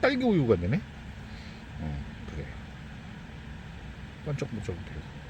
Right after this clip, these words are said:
그러면은, 잠깐만, 너 정신 사나우니까 잠깐만 있어봐. <clears throat> 너는, 어, 너는,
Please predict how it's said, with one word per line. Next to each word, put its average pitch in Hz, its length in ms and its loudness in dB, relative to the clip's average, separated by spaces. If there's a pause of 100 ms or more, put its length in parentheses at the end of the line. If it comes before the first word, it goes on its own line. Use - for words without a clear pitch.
(1400)
그러면은, 165 1000 8 (420)
잠깐만, 90 480 0
너 98 100 2 (520)
정신 127 220 6
사나우니까 107 460 6
잠깐만 120 360 0
있어봐. 104 200 -2 (1300)
<clears throat> - 1600 -4
너는, 117 340 2 (440)
어, 87 260 -4 (1120)
너는, 113 220 4